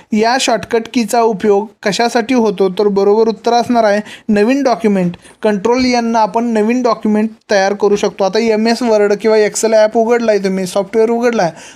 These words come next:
आणि त्यामध्ये तुम्हाला नवीन डॉक्युमेंट चालू करायचं असेल तर कंट्रोल एन दाबा, डायरेक्ट तुम्हाला नवीन डॉक्युमेंट तयार करायची संधी मिळू शकते. पुढचा प्रश्न आहे, सेंट्रल, सॉरी, कंट्रोल ओ या शॉर्टकट कीचा उपयोग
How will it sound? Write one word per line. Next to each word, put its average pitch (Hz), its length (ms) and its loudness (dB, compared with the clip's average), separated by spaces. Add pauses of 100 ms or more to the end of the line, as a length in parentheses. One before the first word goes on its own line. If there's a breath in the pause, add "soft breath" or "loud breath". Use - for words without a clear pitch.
आणि 190 100 0
त्यामध्ये 214 320 0
तुम्हाला 233 240 0
नवीन 233 280 2
डॉक्युमेंट 240 420 0
चालू 220 280 0
करायचं 214 360 2
असेल 190 280 -4
तर 220 80 -2
कंट्रोल 233 540 -2 (120)
एन 240 320 0
दाबा, 208 280 2 (320 loud breath)
डायरेक्ट 208 380 0
तुम्हाला 220 240 0
नवीन 214 300 2
डॉक्युमेंट 202 480 0
तयार 185 200 2
करायची 185 400 -2
संधी 208 420 -2 (400 loud breath)
मिळू 185 200 4
शकते. 170 460 -4 (380 loud breath)
पुढचा 226 300 0
प्रश्न 269 320 0
आहे, 262 380 2 (760 soft breath)
सेंट्रल, 262 640 0 (520)
सॉरी, 202 260 2
कंट्रोल 233 580 0 (200)
ओ 247 360 2 (140)
या 240 200 2
शॉर्टकट 262 400 -2 (120)
कीचा 254 240 0
उपयोग 233 420 0